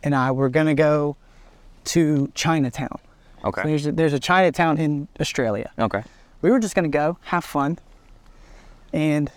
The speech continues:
Speaker 1: me and, and this guy from New Zealand, Alex, we're walking through, and Josiah, it's really kind of our house. We're, like, walking through, and,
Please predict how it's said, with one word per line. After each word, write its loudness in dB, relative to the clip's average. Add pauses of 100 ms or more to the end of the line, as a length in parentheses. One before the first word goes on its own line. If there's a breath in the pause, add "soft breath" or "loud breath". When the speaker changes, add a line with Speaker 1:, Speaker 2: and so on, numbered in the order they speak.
(480 soft breath)
Speaker 1:
me 2
and, 2
and 0
this -6
guy 4
from -2
New 2
Zealand, 0
Alex, -2
we're 0
walking 2
through, 0
and -2 (420 soft breath)
Josiah, 2
it's -2
really 4
kind 2
of 2
our 0
house. -2
We're, 2
like, 2
walking 2
through, 2 (720 soft breath)
and, 0